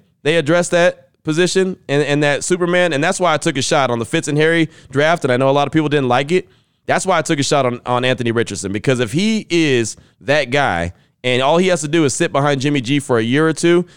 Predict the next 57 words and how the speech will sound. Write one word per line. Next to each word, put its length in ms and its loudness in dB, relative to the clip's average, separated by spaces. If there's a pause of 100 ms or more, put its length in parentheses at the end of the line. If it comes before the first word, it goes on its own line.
(140)
and 340 0
all 200 2
of 0 -
a 40 0
sudden 180 -2
could 120 -4
turn 160 0
into 200 2
that 180 0
dude, 260 2
just 180 -4
like, 240 0 (280)
uh, 300 2
Patrick 340 -2
Mahomes 320 2
was 100 0
allowed 320 0
to 100 -8
sit 220 -4
behind 300 0
Alex 240 0
Smith 260 -2
for 160 0
a 40 2
year 340 0 (200)
before 300 -2
he 140 0
was 140 -2
given 220 0
the 80 0
reins. 380 0 (260)
If 180 -4
that 180 0
could 100 -8
be 180 0
Anthony 340 0
Richardson, 580 -4
and 100 -4
I 60 0
know 160 0
he's 100 -2
got 160 -2
some 140 -4
work 160 0
to 100 -8
do. 300 0 (260)
Uh, 140 0
I 140 0
know 200 2
that 140 0
he 280 0
only 280 0
has 160 0
thirteen 420 -2
games 320 -2
of, 240 0
uh, 140 0